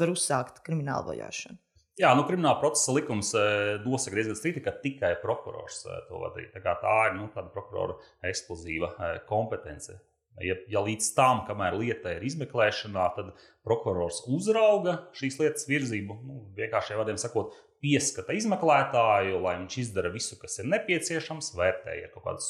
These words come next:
Speaker 2: sūdzības par izmeklētāju, ā, dod norādījumus, kas vēl ir jāizdara prokurora ieskatā, ja viņš uzskata par, ā, vajadzīgu, ā, sniegt, ā, un tad, kad jau, nu, lieta nonāk, ā, pie prokurora kriminālvajāšanas sēdē, tad viņš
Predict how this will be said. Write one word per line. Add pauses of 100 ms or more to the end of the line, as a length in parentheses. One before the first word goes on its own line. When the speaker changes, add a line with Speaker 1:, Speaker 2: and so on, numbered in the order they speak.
Speaker 2:
sūdzības
par
izmeklētāju,
ā, (300)
dod
norādījumus, (100)
kas (100)
vēl
ir
jāizdara
prokurora
ieskatā, (260)
ja
viņš
uzskata
par,
ā, (180)
vajadzīgu,
ā,
sniegt,
ā,
un
tad,
kad
jau,
nu,
lieta
nonāk,
ā, (480)
pie
prokurora
kriminālvajāšanas
sēdē,
tad
viņš